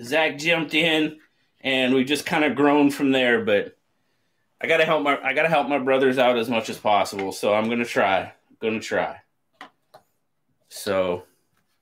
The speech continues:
yep, Jack Farm Boy was in there too, right here. Jack was there. So,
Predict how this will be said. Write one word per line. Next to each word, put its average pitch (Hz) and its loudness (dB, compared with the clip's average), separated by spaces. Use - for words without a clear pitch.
yep, 147 2
Jack 139 -2
Farm 143 4
Boy 139 6
was 139 2
in 143 2
there 139 2
too, 151 0
right 139 2
here. 147 0
Jack 123 -2
was 139 0
there. 135 2
So, 113 2